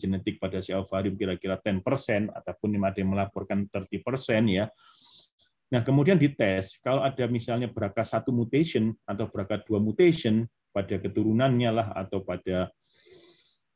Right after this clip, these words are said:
saudaranya, maka kita bisa mengkalkulasi risk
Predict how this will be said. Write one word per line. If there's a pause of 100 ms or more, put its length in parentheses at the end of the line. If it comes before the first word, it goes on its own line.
saudaranya, (220)
maka (480)
kita
bisa
mengkalkulasi
risk